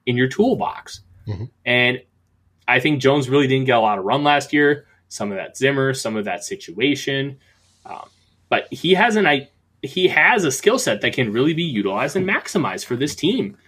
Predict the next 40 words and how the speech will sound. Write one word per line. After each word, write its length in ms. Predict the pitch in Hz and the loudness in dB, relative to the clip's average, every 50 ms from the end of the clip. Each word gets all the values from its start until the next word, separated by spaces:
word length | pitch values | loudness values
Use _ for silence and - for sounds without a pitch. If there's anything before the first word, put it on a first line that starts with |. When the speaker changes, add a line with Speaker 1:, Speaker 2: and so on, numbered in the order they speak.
| _ _ _ - | _ _ _ -8
Speaker 1:
I'm 140 | 113 117 127 | -2 0 0
excited 400 | 123 - - 131 139 156 160 151 | 0 0 0 0 0 0 -2 -4
to 60 | 139 | -6
see 180 | - - 156 139 | -6 -4 -4 -2
what 300 | 127 120 120 113 104 - | -2 0 0 0 0 -2
that 200 | 104 - - - | -4 -6 -2 -2
looks 220 | 160 165 - - | -2 -2 0 4
like. 260 | 202 196 196 202 - - - _ _ _ _ | 4 4 4 2 -2 -10 -20 _ _ _ _
Janarius 420 | - 185 165 190 202 202 190 - - | -2 2 4 4 6 4 4 4 4
Robinson 400 | 190 190 190 196 190 190 - 151 | 4 4 4 2 0 0 0 0
was 100 | 131 - | -2 -2
put 180 | - 180 165 | -2 0 0
on 140 | 160 139 113 | 0 0 0
I 220 | - 117 113 104 | 0 0 0 2
R 260 | 98 123 151 180 175 165 | 2 4 4 4 2 2
before 320 | 151 131 - - 120 107 | 0 -4 -6 -4 -4 -4
the 80 | 95 - | -6 -6
season. 360 | - 175 185 180 180 180 156 | -4 -4 -2 -2 -2 -4 -4
He 220 | 131 127 135 170 | -6 -6 -4 -2
didn't 160 | 175 165 135 | -2 0 0
get 100 | - - | -2 -4
to 100 | - - | -6 -8
play 220 | 107 - 135 123 101 | -6 -4 -4 -4 -4
at 80 | 98 | -4
practice 420 | - 123 123 127 127 - 110 - - | -4 -4 -4 -4 -4 -8 -10 -10 -8
really 180 | 107 98 90 | -8 -8 -8
at 40 | - | -4
all 200 | 107 131 147 156 | -2 0 0 2
last 320 | 151 151 147 151 147 - - | 2 4 2 2 0 0 0
year. 280 | 151 151 151 147 - _ _ _ _ _ _ _ | 0 0 -2 -4 -8 _ _ _ _ _ _ _
He's 260 | - 180 196 175 165 | -2 0 2 2 2
a 40 | 147 | 4
massive 360 | 139 131 127 123 - 131 120 | 4 2 2 2 0 -2 -2
wild 300 | 117 113 117 120 127 - | 0 0 0 -2 -2 0
card, 220 | - 131 139 131 | 0 0 0 0
but 100 | 120 101 | -4 -6
he 480 | - - 113 123 139 139 135 131 - _ _ | -8 -8 -6 -4 -2 -2 -2 -4 -6 _ _
has 400 | - - 110 117 123 127 123 113 - | -6 0 2 4 4 4 2 -2 -8
a 100 | 104 104 | -12 -14
toolbox. 1000 | - - - - 117 123 127 127 117 107 110 104 101 92 85 85 - - - | -16 -14 -12 -6 2 4 4 4 4 2 0 -2 -2 -2 -4 -6 -14 -18 -20